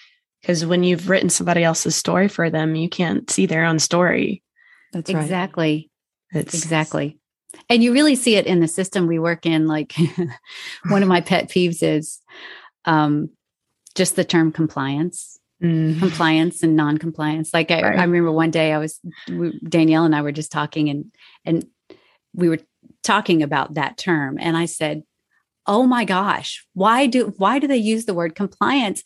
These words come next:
Speaker 1: <laughs>
Speaker 3: Because I just think it's so funny, because when you're talking about somebody, let's say, like, my daughter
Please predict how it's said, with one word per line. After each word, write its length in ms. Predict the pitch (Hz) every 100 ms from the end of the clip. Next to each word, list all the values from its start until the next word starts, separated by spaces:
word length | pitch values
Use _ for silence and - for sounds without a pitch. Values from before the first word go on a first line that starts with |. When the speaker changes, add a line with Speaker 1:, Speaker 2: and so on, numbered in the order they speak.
| -
Speaker 1:
<laughs> 480 | 190 156 196 185 196
Speaker 3:
Because 800 | 262 262 349 392 214 190 208 - -
I 100 | 240
just 160 | 277
think 140 | - 302
it's 120 | 311
so 100 | 214
funny, 500 | - 285 233 151 175 -
because 440 | 226 233 214 - - - - _ _ -
when 260 | 202 208 233
you're 100 | 254
talking 340 | 277 254 254
about 240 | 208 202 -
somebody, 360 | - 190 185
let's 240 | 170 - -
say, 160 | 165
like, 220 | 160 156
my 140 | 160 151
daughter 460 | 160 160 - -